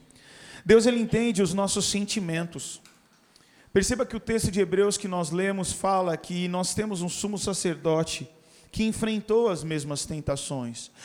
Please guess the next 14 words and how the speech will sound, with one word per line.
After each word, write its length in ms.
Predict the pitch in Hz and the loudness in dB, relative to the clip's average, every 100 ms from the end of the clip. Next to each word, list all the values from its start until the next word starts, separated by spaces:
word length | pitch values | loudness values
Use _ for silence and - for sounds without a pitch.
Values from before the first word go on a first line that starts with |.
| - | -8
É 120 | - 196 | 0 2
certo 320 | 233 233 233 | 2 0 -2
que 80 | 220 | -6
ele 100 | 196 | -4
nunca 300 | 214 226 202 | -4 -4 -4
pecou, 420 | 185 170 190 202 | -4 -4 -2 -2
mas 160 | 165 | -2
ele 140 | 151 190 | -2 -2
passou 480 | 208 196 - 202 208 | -2 -4 0 0 0
por 120 | 180 | -4
aquilo 220 | 156 190 | -4 -6
que 100 | 190 | -4
nós 240 | 185 190 | -4 -2
passamos. 760 | - 196 - 208 190 170 151 - | -2 -4 -2 -4 -4 -6 -12 -18